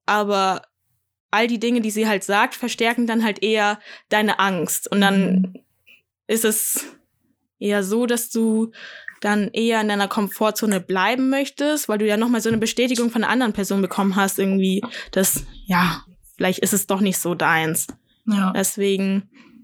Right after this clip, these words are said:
Speaker 1: ja, also, es gab nicht so einen Punkt, sondern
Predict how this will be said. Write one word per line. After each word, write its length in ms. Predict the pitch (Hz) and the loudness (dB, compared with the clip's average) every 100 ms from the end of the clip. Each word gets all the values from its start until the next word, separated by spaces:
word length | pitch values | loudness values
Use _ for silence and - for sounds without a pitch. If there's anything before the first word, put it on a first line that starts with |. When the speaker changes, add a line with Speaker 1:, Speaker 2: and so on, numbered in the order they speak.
| _ _ - | _ _ -2
Speaker 1:
ja, 280 | 185 180 - | 0 0 0
also, 480 | 190 190 185 185 185 - _ - | 0 2 2 0 0 -4 _ -4
es 200 | 214 - | -2 0
gab 220 | 214 240 | 0 2
nicht 160 | 254 240 | 0 -2
so 140 | 240 | 0
einen 220 | 226 226 - _ _ - | 0 -2 -4 _ _ -4
Punkt, 500 | 247 294 403 440 - | -2 0 0 0 0
sondern 500 | 294 285 285 285 | 0 2 2 0